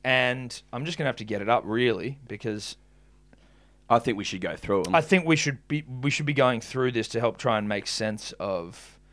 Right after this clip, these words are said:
Speaker 1: Hopper's, uh,
Speaker 2: Position.
Speaker 1: position. So there was a, an N R L dot com article. Hasler won't recall Hopewadi yet. Um,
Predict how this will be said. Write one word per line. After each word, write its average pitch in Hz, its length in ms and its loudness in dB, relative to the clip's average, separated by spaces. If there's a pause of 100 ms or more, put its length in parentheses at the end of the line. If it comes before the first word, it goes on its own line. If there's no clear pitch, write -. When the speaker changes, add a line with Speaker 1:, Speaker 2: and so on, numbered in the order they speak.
(320)
Speaker 1:
Hopper's, 98 600 -6
uh, 76 460 -4 (320)
Speaker 2:
Position. 92 480 -2
Speaker 1:
position. 110 580 -4 (2250)
So 143 200 2
there 156 140 8
was 151 160 6
a, 151 240 8
an 147 120 4
N 185 140 6
R 170 220 10
L 151 220 8
dot 131 280 4
com 135 280 0
article. 104 600 0 (920)
Hasler 160 360 4
won't 151 220 4
recall 135 340 0
Hopewadi 113 680 2
yet. 107 460 -10 (1120)
Um, 107 640 0